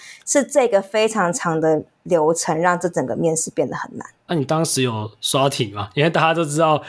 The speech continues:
Speaker 2: 进 Google 前，很多人都会说：“哦，记得刷个几百题之类的。” <laughs> 关于这个部分你怎么看？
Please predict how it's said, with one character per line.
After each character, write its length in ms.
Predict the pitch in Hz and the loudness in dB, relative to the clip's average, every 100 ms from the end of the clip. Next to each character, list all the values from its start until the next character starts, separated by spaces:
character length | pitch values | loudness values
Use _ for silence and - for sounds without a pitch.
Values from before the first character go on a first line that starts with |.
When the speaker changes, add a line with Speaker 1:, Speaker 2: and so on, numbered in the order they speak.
| 185 - | -12 -4
Speaker 2:
进 200 | - 156 | 2 2
Google 400 | 147 151 147 139 | 4 4 4 2
前， 360 | - 110 107 127 | 2 -2 -2 -4
很 200 | - 123 | -2 0
多 120 | 147 | 2
人 80 | 147 | 4
都 80 | 147 | 4
会 100 | 143 | 2
说 160 | 135 147 | 2 -2
：“哦， 240 | 117 104 | -2 -2
记 180 | - 139 | 0 0
得 80 | 123 | 2
刷 180 | - 127 | 2 2
个 80 | 113 | 2
几 160 | 110 | 0
百 160 | 117 107 | -2 -4
题 180 | 110 101 | -6 -8
之 160 | 110 | -4
类 160 | 110 110 | -4 -2
的。” 80 | 131 107 - 170 185 180 | -2 -2 -4 -6 -8 -10
<laughs> 280 | - _ - | -14 _ -2
关 160 | 156 156 | 2 2
于 60 | |
这 100 | 143 | 2
个 60 | 143 | 2
部 160 | 147 131 | 2 2
分 160 | 135 | 2
你 60 | 123 | 0
怎 80 | 110 | -2
么 100 | 107 | -2
看？ 360 | 123 113 104 | 0 0 -2